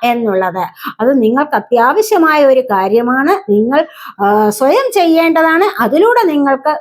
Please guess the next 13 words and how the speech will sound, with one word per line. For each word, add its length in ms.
സമാധാനം 840
ലഭിക്കും 560
എന്നുള്ളതാണ് 640
ഇവിടെ 160
കാണുന്നത്. 460
ആവശ്യമില്ലാത്തതിനെ 920
ഉപേക്ഷിക്കുന്നത് 720
ഏറ്റവും 600
നല്ലതാണ്. 600
ബന്ധങ്ങളെ, 800
റിലേഷൻഷിപ്പിൽ 600
വരുന്ന 300
പ്രശ്നങ്ങളെ, 880